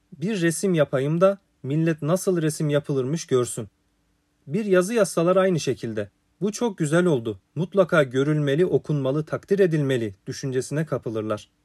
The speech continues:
Hatta yazı hakkında olumsuz kritikte bulunanlara hoş bakmazlar.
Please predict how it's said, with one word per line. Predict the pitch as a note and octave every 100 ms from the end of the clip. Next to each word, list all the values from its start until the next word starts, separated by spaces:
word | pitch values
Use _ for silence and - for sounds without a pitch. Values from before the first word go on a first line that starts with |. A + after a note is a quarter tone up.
| _ _ _ _ _ _
Hatta | F3+ G3 A3+ A3
yazı | F#3 F3+
hakkında | A#3+ A#3+ G3+ F#3 D#3
olumsuz | D3 E3+ D#3+ G#3 -
kritikte | E3 D#3 E3 - F3 C#3+
bulunanlara | D3 D3+ D3 C#3+ D#3+ E3+
hoş | D3+ C#3+ -
bakmazlar. | C3 C#3 C#3 A#2+ A2+ -